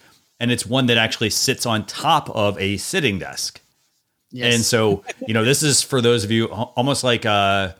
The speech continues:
Speaker 1: you wanna convert something into another product. This is kind of the, the benefit here. Uh, we'll talk about, you know, kind of the benefits to each of these here in a few minutes. But, you know, a standing desk, again, as I mentioned, starts where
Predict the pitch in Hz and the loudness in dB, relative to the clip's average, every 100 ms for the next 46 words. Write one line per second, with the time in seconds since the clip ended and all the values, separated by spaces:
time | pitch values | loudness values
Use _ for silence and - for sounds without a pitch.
0 | _ _ _ _ - 127 147 - 127 92 | _ _ _ _ -4 0 0 0 -2 0
1 | 120 127 - 117 101 110 104 - 110 101 | 0 0 0 0 0 -2 -2 -2 -2 0
2 | 95 87 80 _ _ _ _ _ - 107 | 0 -2 -4 _ _ _ _ _ -4 -2
3 | 101 - 104 76 - - _ _ - 117 | -2 0 0 0 -8 -18 _ _ -6 -2
4 | 120 113 - 113 104 92 92 - 87 104 | 0 0 2 2 2 0 -2 -6 -2 -2
5 | 95 120 - 135 143 - - - 98 98 | -2 -6 -2 0 0 -4 -16 -4 -2 0
6 | - 139 135 127 123 117 107 95 107 98 | 2 2 2 2 2 2 -2 -2 -2 -2
7 | 87 101 104 107 - 95 95 - 95 101 | -2 -2 -4 -6 -6 -6 -4 -6 -4 -2
8 | 101 - - _ _ - 98 90 101 98 | -2 -4 -10 _ _ -8 -4 -4 -4 -2
9 | 107 98 107 104 - _ _ 104 104 110 | -2 -2 -2 -2 -4 _ _ -8 -4 -2
10 | 107 - 143 127 117 110 - - _ - | 0 2 2 4 2 2 -4 -12 _ -8
11 | 101 90 - 104 107 101 95 90 _ _ | -2 -2 -2 -4 -2 -2 -4 -10 _ _
12 | - - 131 135 - 120 110 110 - | -8 0 2 2 0 0 2 2 -2